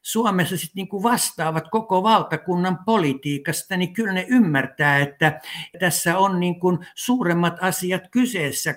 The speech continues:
kuin pelkästään nyt nämä rahansiirrot, että kysymys on koko tämän Euroopan pitämisestä pystyssä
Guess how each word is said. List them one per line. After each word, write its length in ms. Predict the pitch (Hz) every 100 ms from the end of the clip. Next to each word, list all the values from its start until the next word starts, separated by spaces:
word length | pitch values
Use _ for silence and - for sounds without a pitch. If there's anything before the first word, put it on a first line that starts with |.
| -
kuin 180 | 143 139
pelkästään 680 | 151 139 135 - - 143 143
nyt 180 | 147
nämä 240 | - 147 139
rahansiirrot, 920 | 147 135 127 127 143 139 123 123 139
että 280 | 135 - 139 - -
kysymys 500 | 220 156 147 131 -
on 180 | 180 175
koko 280 | 214 214 185
tämän 380 | 185 180 175 175
Euroopan 600 | 202 185 175 170 180 175
pitämisestä 840 | 226 240 202 151 147 147 - -
pystyssä 760 | - 220 233 - 185 - 185